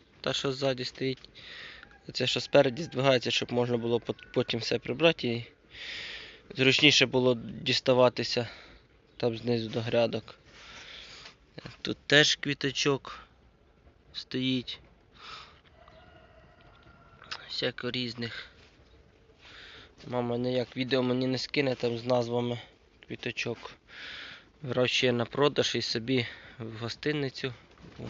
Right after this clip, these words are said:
Люди приїжджають, і щоб у дворі було гарно.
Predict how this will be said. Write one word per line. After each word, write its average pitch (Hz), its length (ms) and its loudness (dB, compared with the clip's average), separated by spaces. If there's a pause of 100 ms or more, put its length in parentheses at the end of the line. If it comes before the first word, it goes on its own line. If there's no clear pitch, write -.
(140)
Люди 123 260 0
приїжджають, 127 840 0 (640)
і 156 40 -10
щоб 113 220 -4 (240)
у 120 60 0
дворі 117 300 0
було 113 320 -2 (720)
гарно. 110 440 -8